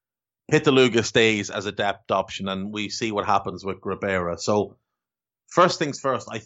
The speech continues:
I do think we need a goalkeeper. Ideally, a good second choice goalkeeper. But if it comes to it, just a third choice backup keeper who's never gonna play,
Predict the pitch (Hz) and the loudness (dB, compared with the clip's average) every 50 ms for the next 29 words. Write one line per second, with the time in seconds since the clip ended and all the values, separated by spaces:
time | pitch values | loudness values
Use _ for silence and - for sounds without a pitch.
0 | _ - - 123 117 - 139 143 135 135 139 123 - 113 113 107 107 110 107 104 | _ -4 -4 -4 -2 0 0 0 0 0 0 -2 -2 -2 -2 0 0 0 0 -2
1 | 101 95 - _ _ _ _ _ _ - 104 101 98 117 110 107 104 98 - 107 | -4 -6 -10 _ _ _ _ _ _ -8 -8 -4 0 2 2 2 2 0 -2 -6
2 | 95 92 101 98 90 - - 120 127 123 110 117 147 165 185 180 175 170 160 156 | -6 -6 -6 -10 -8 -2 2 2 2 2 2 2 2 4 6 6 4 4 4 0
3 | 107 117 120 - 135 135 131 131 - - 147 139 139 - 151 139 131 - 143 135 | -2 -6 -2 2 2 2 2 2 0 0 0 0 0 -2 -6 -6 -4 -4 -2 -2
4 | 135 127 - - 143 135 135 131 - 147 135 135 - 139 131 123 - _ _ _ | -2 -4 -4 -4 -2 -2 -2 -2 -4 -6 -6 -2 0 0 0 0 -2 _ _ _
5 | _ _ _ _ _ _ _ _ _ _ _ _ _ _ _ _ _ - 127 127 | _ _ _ _ _ _ _ _ _ _ _ _ _ _ _ _ _ -2 2 2
6 | 123 165 - - - _ _ _ _ _ _ _ _ _ _ _ _ _ _ - | 2 2 -2 -12 -20 _ _ _ _ _ _ _ _ _ _ _ _ _ _ -4
7 | - 139 131 123 104 - - 131 127 117 113 107 - - 110 107 - - 113 107 | -4 -2 -2 -2 -6 -2 2 2 2 2 2 -2 -4 -4 -6 -6 -4 -4 -8 -8
8 | 98 - - - 107 - - 131 131 135 127 123 - - - 117 104 104 101 98 | -8 -8 -16 -20 -12 -4 0 2 2 2 0 -2 -4 -8 -6 -4 -4 -4 -4 -6
9 | - _ - 120 117 117 113 117 - 117 - - - - 117 101 92 - 95 92 | -8 _ 0 2 2 2 2 0 -4 -10 -10 -10 -12 -12 -10 -10 -8 -6 -6 -6
10 | 90 95 98 98 95 90 104 123 131 127 123 113 104 101 95 95 95 - 107 101 | -4 -4 -4 -6 -4 0 2 2 2 2 2 0 -2 -4 -8 -10 -8 -6 -4 -4
11 | 98 98 95 90 - | -4 -4 -6 -8 -14